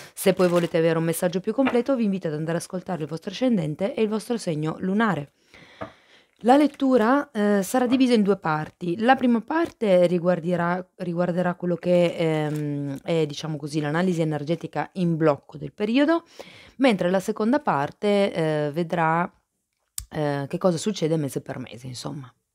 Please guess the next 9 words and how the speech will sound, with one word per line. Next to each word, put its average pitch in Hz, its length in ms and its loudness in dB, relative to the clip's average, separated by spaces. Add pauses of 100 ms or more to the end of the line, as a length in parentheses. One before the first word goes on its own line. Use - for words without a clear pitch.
(160)
Bene. 143 280 -10 (920)
Mostrami, 175 460 0 (380)
pesci, 254 460 0 (400)
ten-, 208 300 2 (500)
grazie. 165 880 -4
Abbiamo 160 720 -4
la 277 180 0
pienezza, 160 680 -4 (440)
l'esistenza 247 1160 0